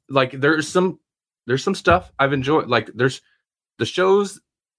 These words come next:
n-, with ver-, with the exception of, like, Looney Tunes, the shows I've enjoyed are all pre-existing shows. They didn't,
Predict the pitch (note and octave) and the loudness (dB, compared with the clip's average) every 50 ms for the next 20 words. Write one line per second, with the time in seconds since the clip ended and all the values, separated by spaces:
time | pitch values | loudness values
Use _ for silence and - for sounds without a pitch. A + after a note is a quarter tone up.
0 | _ _ _ - A2 G#2+ A2 A2+ A2 A2 G#2+ A2 G#2+ - - - - _ - - | _ _ _ -6 -4 -2 -2 -2 -2 -2 -4 -6 -8 -12 -14 -20 -20 _ -12 -6
1 | C3 B2+ B2 - _ - A2+ C3 C#3+ C#3+ B2 C3 C#3 C3 - C3 A#2+ - - D#3+ | -2 -2 -2 -4 _ -6 0 2 2 2 2 0 -4 -2 0 -2 -2 0 0 0
2 | D#3 - - D3+ D3 C#3 B2+ A#2+ C3 C3+ B2 A#2 G#2 - - _ _ _ _ _ | 0 0 -2 0 0 0 0 0 0 2 2 2 0 -4 -12 _ _ _ _ _
3 | _ _ _ _ _ _ - A#2 C3+ D#3 D#3 C#3 - D3 C3 B2 B2 A#2+ A#2+ A#2+ | _ _ _ _ _ _ -6 -2 0 2 2 2 2 0 0 0 0 0 -2 -4
4 | - - - _ _ _ _ _ _ _ _ _ _ _ - A#2 A#2 - F3 F#3 | -8 -12 -20 _ _ _ _ _ _ _ _ _ _ _ -6 -4 -2 0 0 2
5 | G3 G#3 F3 E3 D#3 C#3 C3 C3+ C3+ C3+ B2+ B2+ B2 A#2+ B2 B2+ B2+ - - _ | 4 4 2 2 2 0 2 2 4 4 4 4 2 2 2 2 0 -2 -4 _
6 | _ - C3+ B2+ A2+ G#2 G#2 G2+ - G2 F2+ - - - - - - - - F#2+ | _ 0 0 0 2 2 -2 -2 -4 -4 -8 -8 -10 -14 -14 -16 -12 -6 -2 0
7 | A2+ B2 A2+ - | 0 0 -2 -4